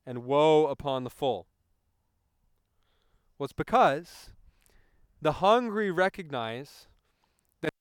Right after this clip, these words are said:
this life does not and cannot satisfy, while the full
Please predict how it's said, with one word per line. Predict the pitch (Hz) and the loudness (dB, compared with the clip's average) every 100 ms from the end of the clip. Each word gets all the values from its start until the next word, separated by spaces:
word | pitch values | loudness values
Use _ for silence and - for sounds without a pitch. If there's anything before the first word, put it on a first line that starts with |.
| _ | _
this | - | -6
life | 160 156 151 - | 0 2 0 2
does | 160 185 170 | 4 4 2
not | 170 160 165 - _ _ _ _ | 0 2 0 -4 _ _ _ _
and | 139 135 | -14 -12
cannot | 151 147 147 143 139 | -6 -4 -2 -2 -4
satisfy, | 131 113 107 - 90 _ _ _ _ _ _ _ _ _ _ _ - | -10 -10 -12 -18 -20 _ _ _ _ _ _ _ _ _ _ _ -2
while | 143 | 0
the | 139 | 0
full | 135 - 226 214 147 156 | -2 4 6 8 6 2